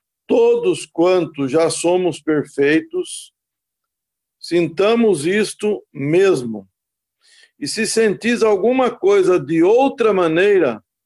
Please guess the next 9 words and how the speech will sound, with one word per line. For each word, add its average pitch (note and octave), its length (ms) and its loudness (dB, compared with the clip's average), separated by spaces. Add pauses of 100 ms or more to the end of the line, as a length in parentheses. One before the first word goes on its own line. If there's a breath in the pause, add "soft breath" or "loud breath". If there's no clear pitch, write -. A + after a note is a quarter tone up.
(600)
também F3+ 600 2
Deus G#3+ 520 2 (200)
vô-lo G#3 800 0
revelará. G#3 920 2 (1000 loud breath)
Mas A#3 380 0
naquilo A#3+ 640 0
que G#3+ 200 -6
já A3 200 0
chegamos, F#3+ 960 0